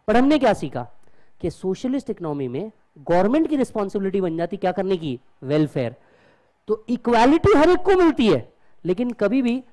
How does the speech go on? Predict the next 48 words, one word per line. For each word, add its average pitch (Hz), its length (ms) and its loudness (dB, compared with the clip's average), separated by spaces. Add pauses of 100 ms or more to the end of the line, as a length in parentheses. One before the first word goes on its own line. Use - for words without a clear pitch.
(120)
you 190 140 2
will 185 180 0
not 214 240 -2
get 202 120 0
fruits 202 460 -8
of 208 120 0 (200)
hard 156 240 0
work। 131 200 -2 (520)
वो 185 60 -2
बोलेगी, 214 300 2
"मैं 240 160 -2
दस 170 200 -2
घंटे 214 240 -2
काम 220 200 -4
करूं 226 200 -4
तो 226 120 -4
भी 240 80 -4
सौ 226 180 0
रुपए 233 200 -2
मिल 240 200 -4
रहा, 285 140 0 (320)
मैं 240 100 0
एक 262 180 2
घंटे 285 260 2
काम 269 220 -2
करूं 262 160 -2
तो 254 100 -4
भी 254 80 -2
सौ 220 180 0
रुपए 190 220 0
मिल 156 120 -4
रहा।" 131 200 -4 (100)
Will 240 260 2
any 226 240 0
person 240 320 -2
be 254 80 -4
motivated 233 440 -2
to 254 80 -6
work? - 180 2 (840)
No। 131 180 -14 (340)
Socialist 202 440 -2
economy 175 340 -6
का 196 80 -2
ये 262 160 -2
एक 262 60 -4
demerit 180 520 -2
है। 127 100 -14 (580)
यस, 247 280 0